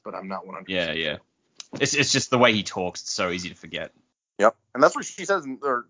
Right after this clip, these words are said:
Speaker 1: what she thinks in the chapter is, like, it's easy to forget that because of his attitude.
Speaker 2: Yeah.
Speaker 1: He has a spry attitude. <laughs>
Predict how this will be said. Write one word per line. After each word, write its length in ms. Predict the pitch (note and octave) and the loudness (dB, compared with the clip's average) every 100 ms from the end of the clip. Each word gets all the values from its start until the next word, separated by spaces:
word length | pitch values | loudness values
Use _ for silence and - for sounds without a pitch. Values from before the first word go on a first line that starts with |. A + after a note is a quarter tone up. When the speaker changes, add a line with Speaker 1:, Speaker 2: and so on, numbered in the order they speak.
| - | -10
Speaker 1:
what 140 | C3 B2+ | -8 -10
she 80 | - | -8
thinks 200 | D3 C3 | -10 -10
in 40 | |
the 80 | G2+ | -6
chapter 340 | A#2+ A#2+ - | 2 2 0
is, 120 | F#2 G2 | -8 -8
like, 100 | G2 | -8
it's 120 | G2 | -10
easy 180 | G#2 G#2 | -12 -10
to 60 | |
forget 340 | F#2+ G2+ A2 - | -6 -4 -4 -2
that 160 | F#2+ | -4
because 160 | - G#2 | -4 -14
of 60 | G2 | -6
his 100 | G2 | -2
attitude. 420 | G#2 F#2 F2 F2 _ _ _ _ _ _ | -2 -4 -20 -20 _ _ _ _ _ _
Speaker 2:
Yeah. 200 | F#2+ - _ _ _ _ _ _ - | -6 -6 _ _ _ _ _ _ -12
Speaker 1:
He 100 | G#2 | -6
has 120 | G2+ | -4
a 60 | A2 | -4
spry 680 | - - A2+ A#2+ A2+ A2 G2+ | -6 2 6 8 8 4 -4
attitude. 460 | G#2+ - - - - - - - _ _ | -10 -10 -10 -10 -10 -10 -10 -16 _ _
<laughs> 80 | - | -12